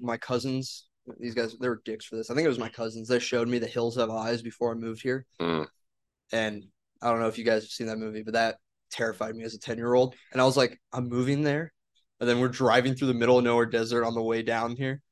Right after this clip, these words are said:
Speaker 1: And I was like, "Oh my God, it's gonna happen." <laughs>
Speaker 2: Yeah, I, no. I mean, the one that is terrifying that I didn't even realize was real until I was, like,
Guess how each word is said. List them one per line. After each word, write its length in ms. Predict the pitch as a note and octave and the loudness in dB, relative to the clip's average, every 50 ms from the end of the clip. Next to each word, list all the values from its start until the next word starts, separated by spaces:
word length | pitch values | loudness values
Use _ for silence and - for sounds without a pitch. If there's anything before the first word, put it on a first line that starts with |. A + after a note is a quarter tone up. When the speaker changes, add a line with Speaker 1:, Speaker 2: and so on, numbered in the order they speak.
| _ - | _ -6
Speaker 1:
And 80 | B2 A#2 | -2 -2
I 20 | |
was 100 | A#2+ A#2 | 0 0
like, 140 | B2 A2 - _ _ _ | -2 -4 -4 _ _ _
"Oh 100 | - A#2+ | -8 -6
my 180 | A#2 A2+ A#2 G2+ | -6 -6 -6 -8
God, 300 | - - - - - - - _ _ | -10 -12 -14 -12 -14 -14 -16 _ _
it's 240 | G#2+ C3 C3+ C#3 - | -6 -4 -4 -4 -2
gonna 240 | - B2+ C3 A2+ G#2 | -2 0 0 0 -2
happen." 500 | G2 A2 A2 A2 - - A#2 G#2+ C3 E3 - | -2 -2 -4 -4 -2 -4 -6 -4 -4 -10 -12
<laughs> 40 | _ _ - _ _ _ _ _ _ - | _ _ -20 _ _ _ _ _ _ -6
Speaker 2:
Yeah, 400 | F2 G2+ F#2+ F2+ F2 E2 E2+ E2+ - | 0 2 4 6 6 4 4 2 2
I, 160 | - G2 G2 F#2 - _ _ _ | 2 2 2 0 -4 _ _ _
no. 360 | - G#2 G2+ F#2 D#2+ D#2 D2+ - - _ _ _ _ _ _ | -4 0 2 2 2 0 -4 -10 -14 _ _ _ _ _ _
I 80 | F2+ | 0
mean, 280 | A2+ B2+ B2 G#2 E2 - - - - _ _ - _ _ - | 2 4 4 2 0 -4 -8 -18 -20 _ _ -20 _ _ 0
the 100 | A2 A2+ | 4 6
one 220 | G#2+ B2+ G3 A3+ | 8 8 8 8
that 120 | C#3 G2 F#2+ | 8 6 6
is 120 | G2+ F#2+ | 4 0
terrifying 640 | - - G2 F2+ G2 G#2 - C#3 C3+ C#3+ D#3 E3 - | 2 0 2 2 2 2 0 0 0 0 -2 -4 -4
that 140 | - F2 F#2+ | 0 2 2
I 40 | A2 | 4
didn't 160 | A2+ A#2 A#2 | 4 4 2
even 120 | A#2 G2 E2+ | 2 2 2
realize 300 | F2 F2 F#2 G2 G2 F#2+ | 4 6 6 6 6 4
was 160 | F2 D#2 D2+ D2 | 0 -6 -6 -4
real 220 | D#2+ E2 F2 F2+ | -2 0 2 0
until 220 | F#2 F2+ F2+ E2+ | 0 0 2 2
I 40 | D#2+ | 2
was, 80 | D#2+ D2+ | 0 -2
like, 140 | C#2 - | -4 -8